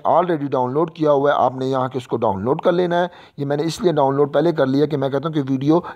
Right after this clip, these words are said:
لمبی نہ ہو۔ تو آپ لوگوں نے اس کو ڈاؤن لوڈ کرنے کے بعد آپ لوگوں نے اس کو اوپن کرنا ہے، اوپن کرنا ہے۔ اس کو یعنی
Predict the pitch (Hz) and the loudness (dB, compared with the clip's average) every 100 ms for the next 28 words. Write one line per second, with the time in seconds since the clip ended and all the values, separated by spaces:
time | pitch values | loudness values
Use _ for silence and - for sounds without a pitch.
0 | - 143 151 143 151 135 113 107 107 - | 0 0 0 0 0 0 -2 -2 -6 -10
1 | - _ - _ - 139 131 - 156 165 | -20 _ -20 _ 0 2 4 4 2 2
2 | 156 170 160 165 131 131 147 170 175 156 | -2 -2 -2 0 0 2 0 0 -2 -2
3 | 151 147 143 123 131 143 - _ 123 143 | -4 -2 0 4 4 2 -8 _ 0 2
4 | 143 135 147 139 - 123 - - 127 175 | 0 -2 -2 -4 -4 -4 -2 -4 -2 -2
5 | 180 180 170 175 160 143 123 90 135 180 | 0 -2 -2 -4 -6 -8 -6 -4 -4 -4
6 | 185 170 165 170 180 - - _ - 147 | -2 -2 0 -2 -2 -8 -20 _ -6 -6
7 | - 156 151 143 151 | -4 -2 0 2 0